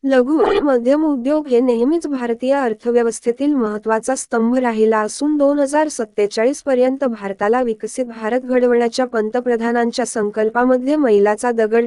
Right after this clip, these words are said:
ठरेल, असा विश्वास केंद्रीय सूक्ष्म, लघु आणि मध्यम उद्योग मंत्री जितन राम मांझी यांनी व्यक्त केला. तसंच हे क्षेत्र रोजगार निर्मितीतही मोठं योगदान देत असल्याचं ते म्हणाले.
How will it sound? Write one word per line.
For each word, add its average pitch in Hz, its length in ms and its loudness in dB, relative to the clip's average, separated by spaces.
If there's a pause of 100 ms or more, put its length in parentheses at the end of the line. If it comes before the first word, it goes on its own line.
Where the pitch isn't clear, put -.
ठरेल, 208 260 0 (560)
असा 277 240 0
विश्वास 262 500 2
केंद्रीय 247 420 2
सूक्ष्म, 240 500 -2 (300)
लघु 269 320 2
आणि 269 220 4
मध्यम 240 460 2
उद्योग 240 360 4
मंत्री 254 520 2
जितन 262 340 0
राम 233 320 2
मांझी 240 400 0
यांनी 233 380 2
व्यक्त 233 320 0 (120)
केला. 208 280 4 (800)
तसंच 277 460 -2
हे 269 100 2
क्षेत्र 285 420 0
रोजगार 262 480 4
निर्मितीतही 254 800 2
मोठं 247 420 2
योगदान 254 580 2
देत 247 200 2
असल्याचं 262 540 -2
ते 294 80 2
म्हणाले. 214 440 0